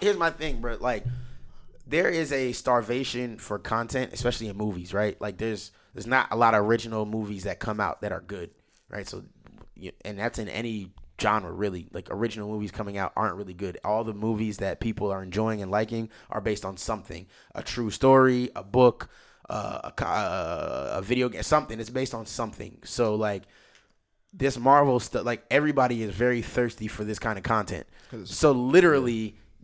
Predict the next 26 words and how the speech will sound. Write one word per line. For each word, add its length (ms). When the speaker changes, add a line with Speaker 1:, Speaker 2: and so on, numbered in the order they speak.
Speaker 1:
even 280
as 140
bad 280
as 120
D 160
C 200
movies 320
were, 320
if 140
they 140
dropped 420
Speaker 2:
<laughs> 60
Speaker 1:
a, 280
if 140
they 160
dropped 420
a, 300
a 100
trailer 600
tomorrow 760
and 180
were 120
like, 400
"Oh, 440
um, 560
I, 80